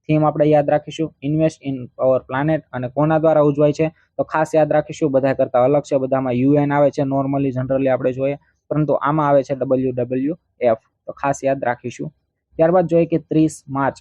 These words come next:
તો ત્રીસ માર્ચ શું છે? કે International Day of Zero Waste. તો આની શરૂઆત ક્યારે થઈ હતી? કે બે હજાર આઠ થી તેની શરૂઆત કરવામાં આવી હતી. કોના દ્વારા ઉજવાય છે?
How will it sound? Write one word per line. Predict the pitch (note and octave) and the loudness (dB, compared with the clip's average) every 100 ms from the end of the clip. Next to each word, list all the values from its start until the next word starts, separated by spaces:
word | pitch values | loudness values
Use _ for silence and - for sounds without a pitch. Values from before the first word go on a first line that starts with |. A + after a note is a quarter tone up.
| _ _ _ | _ _ _
તો | B2 B2 A#2+ | -2 2 2
ત્રીસ | A#2+ D3+ D3+ - | 0 -2 -2 -2
માર્ચ | D3+ C#3+ | -4 -4
શું | - D#3+ | -4 -4
છે? | D3 C3 | -2 -6
કે | _ _ - | _ _ -8
International | B2 C#3+ F3 E3 D3+ - D3 B2+ C3+ | -4 0 0 0 -2 -2 -4 -4 0
Day | D3+ | 2
of | A2 B2+ A#2+ _ _ - | 4 2 -2 _ _ -4
Zero | C#3+ C#3+ C3 | 0 2 4
Waste. | C3 B2+ - _ _ - | 2 0 -10 _ _ -4
તો | C3 B2+ - | -2 -2 -4
આની | C#3 C3 | -6 -6
શરૂઆત | - D3+ D#3+ D#3 | -4 0 0 2
ક્યારે | D#3+ D#3 | 0 0
થઈ | - C#3+ | 0 -6
હતી? | C3+ C#3 - _ _ | -4 -8 -8 _ _
કે | B2 | -4
બે | C3+ C#3+ | 0 2
હજાર | C#3 C#3+ C3+ _ | 2 0 -2 _
આઠ | C#3+ D#3 | -4 -4
થી | - | -2
તેની | D#3 C#3+ C#3 | -2 -2 -4
શરૂઆત | C3+ C3 C3 | -4 -2 -2
કરવામાં | B2 A#2+ A#2+ B2+ | -2 -4 -4 -2
આવી | C3 B2+ | 0 0
હતી. | A#2 A2 G2 _ _ | -4 -12 -18 _ _
કોના | C3+ D#3 | -2 0
દ્વારા | D#3 D#3+ D#3 | 2 4 4
ઉજવાય | D3+ D3 C#3+ | 2 2 0
છે? | C#3+ | -2